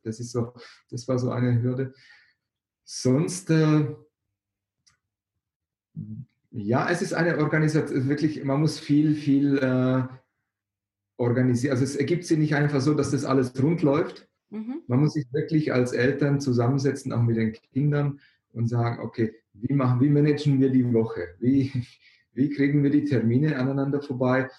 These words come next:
Speaker 1: so dass es allen gut geht, dass wir allen gerecht werden?“ Äh, dass man auch noch Zeit für sich hat und auch Zeit als Eltern mit den Kindern verbringen kann. Äh,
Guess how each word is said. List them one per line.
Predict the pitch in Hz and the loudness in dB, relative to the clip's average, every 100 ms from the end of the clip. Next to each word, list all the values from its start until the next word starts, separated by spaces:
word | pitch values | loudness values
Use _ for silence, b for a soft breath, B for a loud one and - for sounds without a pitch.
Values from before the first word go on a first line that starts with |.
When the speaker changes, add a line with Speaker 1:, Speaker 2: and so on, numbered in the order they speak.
| _ | _
Speaker 1:
so | - 127 | -2 0
dass | 127 123 | 2 0
es | 117 | -2
allen | 110 107 107 | 0 0 0
gut | 143 151 | -2 -2
geht, | - 147 123 | 0 0 0
dass | 120 117 | -2 -2
wir | 113 | -2
allen | 104 110 107 | 0 0 2
gerecht | 113 147 147 | 2 0 0
werden?“ | 147 139 143 143 - _ _ _ _ _ _ _ b b b b | 0 0 0 -2 -8 _ _ _ _ _ _ _ b b b b
Äh, | 107 104 110 113 - - _ | -6 -2 -2 -2 -12 -20 _
dass | 117 113 | -4 0
man | 123 | 0
auch | 117 113 - _ _ _ _ _ _ _ | 0 -2 -6 _ _ _ _ _ _ _
noch | 123 117 | -2 0
Zeit | - 120 120 | -2 -2 0
für | 113 | 0
sich | 143 151 | 2 2
hat | 147 135 - | 0 -2 -2
und | 123 | 0
auch | 113 110 | 0 -2
Zeit | - 117 110 113 - - _ | -2 0 2 0 -4 -14 _
als | 107 104 - | -2 -2 -2
Eltern | 110 110 127 | -2 0 0
mit | 120 104 | 0 0
den | 98 | -2
Kindern | 123 135 139 | -2 0 0
verbringen | 139 123 135 135 | -2 -2 0 0
kann. | 127 127 127 - b b b b b _ | -2 -2 -2 -4 b b b b b _
Äh, | 113 113 | -2 0